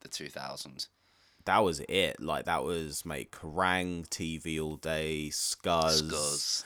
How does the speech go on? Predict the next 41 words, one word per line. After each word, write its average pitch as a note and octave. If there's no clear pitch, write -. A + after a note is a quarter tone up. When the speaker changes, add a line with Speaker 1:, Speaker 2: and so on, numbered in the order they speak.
Speaker 2:
<laughs> -
Yeah, A#2+
do G2
you G#2+
remember C3
Lava? A2+
That G2
was F#2
around G2
Speaker 1:
Uh, G2+
Speaker 2:
for G2+
a -
little G#2
Speaker 1:
yeah, G2
Speaker 2:
while. A2+
Speaker 1:
I, F2+
I -
remember F#2
Lava. D2+
Speaker 2:
That G2+
was A2
like, F2+
if -
you A2
couldn't, B2
<laughs> -
if A2+
Kerrang G#2+
wouldn't A2
take A2
your G#2
stuff, -
<laughs> B2
like, G#2+
Lava G2
would F2+
definitely E2+
play F2
your E2
band D#2+
stuff. D#2+